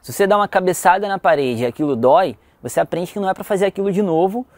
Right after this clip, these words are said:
justamente porque o ser humano que batia com a cabeça na parede e não aprendia isso, não sentia a dor e não racionalizava que aquilo não era pra ser feito de novo, não, não evoluiu, né? Então, nós que estamos aqui somos descendentes dos que aprenderam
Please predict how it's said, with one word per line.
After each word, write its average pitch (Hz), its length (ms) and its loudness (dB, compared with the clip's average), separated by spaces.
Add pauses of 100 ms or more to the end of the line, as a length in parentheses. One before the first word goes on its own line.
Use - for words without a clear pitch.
(180)
justamente 247 440 -2
porque - 220 -4
o 202 60 -2
ser 226 200 2
humano 160 480 -2 (140)
que - 100 -6
batia 156 400 0
com 185 120 -4
a - 20 -2
cabeça 151 300 -4
na 147 80 -4
parede 139 300 0
e - 20 0
não 147 160 0
aprendia 165 520 0
isso, 170 300 -4
não 147 140 -4
sentia 160 440 -4 (280)
a 135 100 2
dor 151 220 2
e 147 80 0
não 143 100 -4
racionalizava 156 720 0
que 151 80 -6
aquilo 156 260 -6
não 147 80 -2
era 147 140 2
pra 139 100 -8
ser 127 140 -10
feito 127 220 -8
de 117 100 -8
novo, 135 320 2 (440)
não, 165 440 -2
não 190 180 0
evoluiu, 214 600 2
né? 120 260 -8
Então, 151 320 -2 (260)
nós 151 360 0
que - 80 -20
estamos 185 260 -4
aqui 170 180 -2
somos 180 240 -4
descendentes 180 680 -2
dos 190 140 -4
que 196 100 2
aprenderam 190 640 0